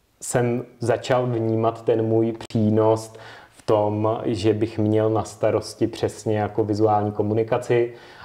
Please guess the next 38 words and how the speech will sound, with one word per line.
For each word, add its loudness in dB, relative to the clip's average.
A 0
Eintek 0
do 0
té -2
doby 2
vlastně -2
veškerou 2
tuhle -2
práci -2
outsourcoval 0
od -6
dodavatelů 0
a 4
já 2
jsem, 0
eh, 0
do 0
toho 0
začal 0
tak -6
trochu -2
jako -2
šťourat 2
a -12
toho 0
si 0
všimli -2
mý 0
nadřízení 0
a -4
tu -4
pracovní 0
pozici -2
mi 2
vlastně -2
nějakým -2
způsobem -2
upravili. 2